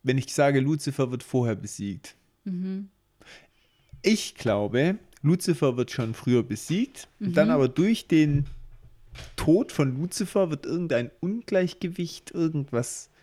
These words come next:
Speaker 1: ein Portal geöffnet mal
Speaker 2: <laughs>
Speaker 1: wieder oder, nee, Portal geöffnet glaube ich jetzt nicht, das hat man schon, aber irgendein Ungleichgewicht, irgendwas wird passieren, was die Menschheit wieder bedroht. Was nach dem Motto,
Speaker 2: Mhm.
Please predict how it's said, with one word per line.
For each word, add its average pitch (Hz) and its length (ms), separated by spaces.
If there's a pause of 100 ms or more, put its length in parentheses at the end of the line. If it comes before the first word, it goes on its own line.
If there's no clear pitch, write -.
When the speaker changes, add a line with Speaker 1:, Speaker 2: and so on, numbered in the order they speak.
(380)
Speaker 1:
ein 139 80
Portal 226 680
geöffnet 202 640
mal 175 280
Speaker 2:
<laughs> - 20
Speaker 1:
wieder 175 460
oder, 123 240 (440)
nee, 139 160
Portal 131 380
geöffnet 127 280
glaube 110 160
ich 110 60
jetzt 110 160
nicht, 147 160
das 110 100
hat 135 200
man 147 80
schon, 139 180
aber 127 180
irgendein 165 540
Ungleichgewicht, 170 720
irgendwas 170 380
wird - 140
passieren, 202 760 (1700)
was 127 240
die 135 120
Menschheit 123 540
wieder 104 140
bedroht. - 540 (340)
Was 110 140
nach 117 120
dem 113 60
Motto, 202 180
Speaker 2:
Mhm. 226 80